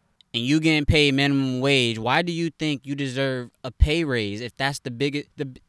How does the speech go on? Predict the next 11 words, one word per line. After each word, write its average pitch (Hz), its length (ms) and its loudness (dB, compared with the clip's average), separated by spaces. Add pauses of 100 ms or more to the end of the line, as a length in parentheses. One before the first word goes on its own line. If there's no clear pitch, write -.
the 170 100 -4
biggest 202 400 0
problem 202 400 0
you 190 140 -6
solving 190 600 0
is 160 140 -4
putting 190 320 -4
groceries 165 480 0
into 160 300 -2
a 143 40 0
bag? 139 460 -4